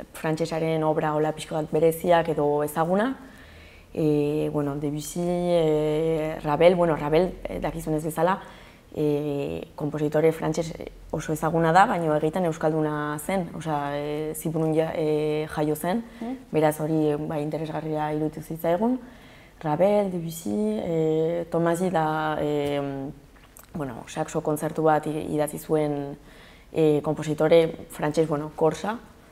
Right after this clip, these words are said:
Speaker 1: Kors-, Korsikakoa, eta gero, ba, Euskal Herriko konpositorea, Guridi, eh, Arabarra, Koldo Nafarra, eh, Sarasate noski, eh, ba hori, pixko bat, ez, nahasketa bat, eh, konpositore frantsesak eta euskaldunak.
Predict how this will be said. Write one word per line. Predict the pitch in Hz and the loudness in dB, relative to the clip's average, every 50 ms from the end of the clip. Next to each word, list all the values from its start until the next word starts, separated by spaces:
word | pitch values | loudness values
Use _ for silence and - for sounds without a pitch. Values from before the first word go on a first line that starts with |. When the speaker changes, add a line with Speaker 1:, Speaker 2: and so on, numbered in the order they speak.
| - - - - | -20 -20 -10 -4
Speaker 1:
Kors-, | - 170 160 160 160 165 | -2 -2 -2 -2 -6 -8
Korsikakoa, | - 165 156 - 160 175 170 165 175 180 196 233 254 269 - - - | -6 -6 -6 -6 -6 -8 -8 -4 -4 -2 -2 -2 -4 -6 -10 -12 -8
eta | - 180 180 180 - 175 170 180 190 202 202 202 202 208 208 202 - - - - - - - - - | -8 -8 -6 -4 -4 -4 -4 -4 -6 -8 -8 -10 -10 -10 -12 -12 -16 -18 -20 -20 -20 -20 -18 -6 0
gero, | 165 170 170 170 170 170 160 | 4 6 8 8 8 6 4
ba, | - - 151 156 | 0 -2 -2 -2
Euskal | 156 156 - - 160 156 | -2 -4 -2 2 2 2
Herriko | 147 156 156 151 160 156 | 2 2 0 0 0 0
konpositorea, | - 156 147 151 151 156 160 - 160 160 196 196 202 | 0 -2 -6 -6 -6 -6 -2 0 2 4 4 4 2
Guridi, | 180 175 165 170 175 175 175 180 180 180 180 170 | 2 0 -2 0 0 0 0 0 0 0 0 0
eh, | 156 151 151 147 143 143 147 - - | 0 0 0 -2 -2 -4 -6 -8 -8
Arabarra, | - 160 151 151 156 151 151 151 180 190 208 208 214 226 220 220 - - - - - - - | -6 -4 -2 0 0 0 0 2 4 4 4 4 2 0 -4 -8 -12 -16 -20 -20 -20 -20 -2
Koldo | - 160 165 160 156 160 151 151 151 151 151 156 | 4 6 8 8 8 8 6 6 6 4 4 2
Nafarra, | 151 151 151 - 156 156 190 202 214 220 220 226 233 233 233 233 - - - - - - - - - | 0 0 0 0 2 4 6 6 8 6 6 4 0 -4 -8 -10 -16 -20 -20 -20 -20 -20 -20 -8 -2
eh, | - 175 165 160 160 156 156 151 151 | 2 4 6 6 8 8 6 6 4
Sarasate | 151 156 156 160 156 151 156 156 170 156 | 2 -2 -6 -6 -6 -4 -2 0 2 2
noski, | 151 151 - - - 202 202 214 214 220 220 220 226 | 2 0 -2 -4 -4 0 0 2 2 2 0 -2 -2
eh, | 202 185 170 170 160 156 151 147 151 151 165 - - - - - - - | -4 -4 -4 -4 -4 -4 -4 -6 -8 -10 -12 -16 -20 -20 -20 -20 -16 -8
ba | - 180 151 151 | -2 2 4 4
hori, | 156 147 143 139 - - | 4 4 2 -2 -6 -6
pixko | - 170 160 - 185 | -4 -4 0 2 4
bat, | 175 175 175 - 175 175 - | 4 4 4 2 -4 -2 0
ez, | 185 185 190 190 - - | 0 0 0 0 -4 -4
nahasketa | 185 165 160 156 - 170 160 170 160 | -2 -2 -2 -2 -2 -4 -4 0 2
bat, | 165 170 185 196 185 - | 4 4 4 4 2 -2
eh, | 165 170 156 147 147 | -6 -4 -4 -4 -4
konpositore | 156 151 151 151 160 151 170 156 156 | -4 -6 -6 -8 -8 -4 -4 -4 -4
frantsesak | 156 - 160 151 165 175 202 202 - | -4 -6 -6 -6 -6 -6 -6 -6 -8
eta | 180 160 | -8 -8
euskaldunak. | 156 151 - 160 143 139 139 135 - | -8 -8 -6 -6 -6 -6 -6 -8 -10